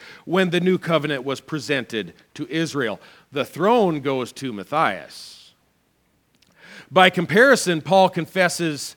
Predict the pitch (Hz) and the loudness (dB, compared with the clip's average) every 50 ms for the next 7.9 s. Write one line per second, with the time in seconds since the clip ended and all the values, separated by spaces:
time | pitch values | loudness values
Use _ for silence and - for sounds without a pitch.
0 | _ _ - - 160 156 - - 190 185 - - - - 185 175 135 165 165 147 | _ _ -12 -10 -10 -8 -4 -2 -2 -2 -2 -4 -4 -4 -4 -4 -4 -6 -8 -8
1 | 139 - - - 175 170 160 - - 147 123 - - 160 147 - - - 170 185 | -8 -10 -6 -2 0 0 0 0 -4 -8 -8 -6 -6 -8 -8 -8 -10 -8 -6 -4
2 | 180 165 156 135 113 98 - - _ - 143 151 156 123 156 156 139 - - - | -2 -2 -2 -4 -6 -8 -12 -18 _ -10 -8 -8 -6 -4 -4 -4 -4 -6 -6 0
3 | 175 190 220 220 160 135 120 110 101 90 - _ _ _ _ _ _ _ _ _ | 2 4 4 4 2 0 -2 -4 -8 -12 -16 _ _ _ _ _ _ _ _ _
4 | _ _ _ _ _ _ _ _ _ _ _ _ - 170 - 196 165 143 113 101 | _ _ _ _ _ _ _ _ _ _ _ _ -6 -2 0 0 0 -2 -4 -8
5 | - 139 180 220 247 214 175 180 151 147 139 - - 165 180 180 180 160 - 143 | -6 -2 0 0 0 0 -2 -4 -4 -6 -6 -6 -2 0 0 2 2 0 -2 -8
6 | 135 113 - - 113 104 101 98 113 160 226 262 - - - - _ _ _ _ | -12 -10 -8 -8 -6 -6 -6 -8 -8 -8 -8 -8 -10 -12 -14 -16 _ _ _ _
7 | _ _ _ _ _ _ _ _ _ - - 170 190 202 - 226 240 233 | _ _ _ _ _ _ _ _ _ -4 0 0 0 2 2 0 0 0